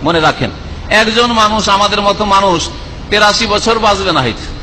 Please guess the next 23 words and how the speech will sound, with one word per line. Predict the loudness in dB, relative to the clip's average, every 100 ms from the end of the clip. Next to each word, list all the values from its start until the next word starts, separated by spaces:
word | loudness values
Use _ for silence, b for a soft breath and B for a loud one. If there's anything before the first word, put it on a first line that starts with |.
| -12 -12 -12 -12 -10 -2 0
আপনাদের | 0 0 0 0
অধিকাংশকে | 0 0 0 0 -2 -2 -2
যদি | -2 -2
জিজ্ঞেস | 0 0
করা | 2 2
হয়, | 4 4
বলবো, | 0 0
"ভাই, | 2 0 2
তেরাশি | 2 2 2 0
বছর | 0 0 0
আশা | 2 0 -2
করা | 0 0
যায় | -2
না।" | -8 -12 -12 -12 -12 -14 -10 0
আমার | 2 2 0
মতো | 0 0
লোক | 2 0 2
আশাই | 2 4 2
করতে | 0 -2 0
পারি | 0
না | 0
তেরাশি | 0 2 2 2
বছর। | 0 0 -4